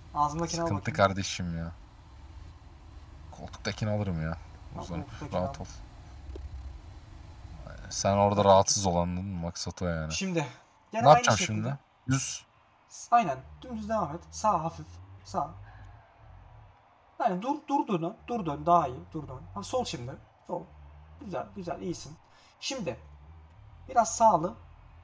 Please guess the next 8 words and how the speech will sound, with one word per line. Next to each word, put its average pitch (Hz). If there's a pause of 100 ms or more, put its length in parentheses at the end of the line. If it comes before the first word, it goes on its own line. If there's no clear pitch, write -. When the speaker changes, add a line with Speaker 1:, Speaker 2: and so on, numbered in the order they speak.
(280)
Speaker 1:
Sol, 175
çevir, 160
çevir. 175 (540)
Ayağını 302
gazdan 190 (600)
ufak 226
ufak -
çek. -